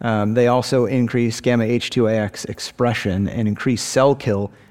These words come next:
when combined with radiation, which we've seen, uh, in vitro. Um, so the proof of concept of this is hopefully going to come from the Trident study, again, which is evaluating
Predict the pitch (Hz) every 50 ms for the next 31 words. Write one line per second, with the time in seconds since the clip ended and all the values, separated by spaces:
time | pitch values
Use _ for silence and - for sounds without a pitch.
0 | _ - 139 135 127 120 117 113 98 - - - 113 107 107 101 117 120 131 127
1 | 120 113 104 104 107 101 98 78 113 113 107 98 - - - 110 107 98 107 107
2 | 110 107 107 101 - - 104 98 101 104 104 98 - - 101 98 - - - 120
3 | 110 104 104 104 101 98 - - - - _ _ - 113 107 101 98 95 92 -
4 | 98 110 101 101 95 101 113 110 - - 107 90 80 76 71 123 - - - -
5 | 120 98 98 98 95 98 110 - - 117 107 107 101 101 120 107 98 104 110 107
6 | 107 101 - - 175 165 135 127 110 - - 147 147 151 160 147 - 127 110 -
7 | 113 107 101 107 104 101 - 107 104 98 - - - - _ _ - 170 170 -
8 | - 123 117 110 110 107 107 107 98 - 110 - - 113 107 107 92 - 104 98
9 | 92 92 - - 143 147 135 123 113 95 - - - 101 101 95 95 98 98 95
10 | 98 107 104 101 98 101 95 - 104 101 98 95 95 104 101 101 107 104 104 104
11 | 101 98 95 98 92 95